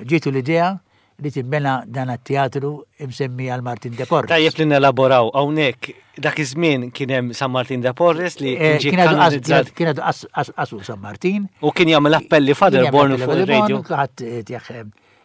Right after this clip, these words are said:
Speaker 1: xi ħaġa, em, nalf Ġixxelini u Ġixxilbija kif kienet. Insomma,
Speaker 2: L-idea oriġinali kienet li
Speaker 1: ġebla.
Speaker 2: jinbe-, li jinbena
Speaker 1: Li jinbena
Speaker 2: monument.
Speaker 1: Li jinbena monument. Minn dal-monument kiber u sar teatru. U sar id-Deporres Hall. U sar id-Deporres Hall. U allura fih kienu jittellaw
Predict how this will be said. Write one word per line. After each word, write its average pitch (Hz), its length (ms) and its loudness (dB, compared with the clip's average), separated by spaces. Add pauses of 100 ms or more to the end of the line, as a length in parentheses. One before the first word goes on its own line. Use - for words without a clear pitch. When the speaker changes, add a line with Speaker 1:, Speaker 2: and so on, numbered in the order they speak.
Speaker 1:
xi - 100 -8
ħaġa, 175 420 2 (200)
em, 110 140 -10 (420)
nalf 123 300 -14 (160)
Ġixxelini 143 760 -6
u 120 80 -4
Ġixxilbija 143 720 -6
kif 110 160 -14
kienet. 160 380 -8 (380)
Insomma, 127 100 -6
Speaker 2:
L-idea 165 320 6 (180)
oriġinali 147 480 4
kienet 170 160 2
li 175 80 6
Speaker 1:
ġebla. 190 140 6
Speaker 2:
jinbe-, 160 240 6
li 165 180 2
jinbena 147 400 4
Speaker 1:
Li 151 140 -2
jinbena 156 160 6
Speaker 2:
monument. 151 420 4 (240)
Speaker 1:
Li 165 220 -6
jinbena 151 260 -4
monument. 135 320 -8
Minn 175 160 -8
dal-monument 156 500 -4
kiber 185 380 -2
u 202 80 -6
sar 117 260 -8
teatru. 104 540 -20 (420)
U 220 80 -4
sar 127 300 0
id-Deporres 113 600 -10
Hall. 127 260 -8 (160)
U 196 100 -20
sar 90 220 -20
id-Deporres 131 460 -12
Hall. 220 180 -6 (640)
U 190 120 0
allura 147 360 -4
fih 127 260 -8
kienu 143 240 -8
jittellaw 123 480 -8